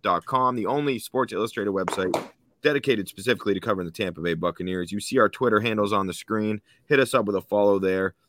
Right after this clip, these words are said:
We love to engage. Thank you for listening to the Bucks Banter podcast. We look forward to speaking again soon. Go Bucks.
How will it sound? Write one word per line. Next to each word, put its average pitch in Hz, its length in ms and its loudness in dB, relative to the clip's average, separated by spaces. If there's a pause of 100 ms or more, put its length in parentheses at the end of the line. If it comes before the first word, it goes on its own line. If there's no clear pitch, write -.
We 95 100 -2
love 98 220 4
to 98 120 -6
engage. 90 460 -2 (180)
Thank 156 280 2
you 143 100 6
for 123 120 2
listening 110 340 0
to 101 40 -2
the 98 80 -2
Bucks 95 220 -2
Banter 98 340 -4
podcast. 98 680 -2 (260)
We 101 100 0
look 101 220 0
forward 120 400 4
to 110 60 -2
speaking - 460 -4
again 117 300 -2
soon. 92 460 -4 (480)
Go 92 180 0
Bucks. - 720 -4